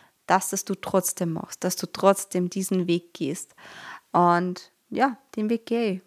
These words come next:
Also Amerika. Ich muss nicht nur buchen. Also ich muss zur W M B F. Ähm, da hab ich aber diesmal eher Autofahrerin, weil wir wissen,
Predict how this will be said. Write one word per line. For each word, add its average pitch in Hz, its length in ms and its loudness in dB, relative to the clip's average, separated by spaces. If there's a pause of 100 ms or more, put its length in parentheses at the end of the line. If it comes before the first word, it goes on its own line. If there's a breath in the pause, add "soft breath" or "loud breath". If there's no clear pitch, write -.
(140)
Also 196 200 0
Amerika. 202 640 0 (220)
Ich 202 80 2
muss 202 160 4
nicht 214 220 0
nur 214 160 0
buchen. 180 560 -2 (360)
Also 196 200 4
ich 196 60 2
muss 202 280 0 (120)
zur 180 180 -4
W 175 100 4
M 170 100 0
B 180 100 -2
F. - 280 0 (1000 soft breath)
Ähm, 185 440 4
da 190 140 2
hab 190 100 0
ich 185 80 0
aber 180 140 -2
diesmal 180 320 -2
eher 220 200 4
Autofahrerin, 202 800 0
weil 185 220 2
wir 185 120 -2
wissen, 208 500 0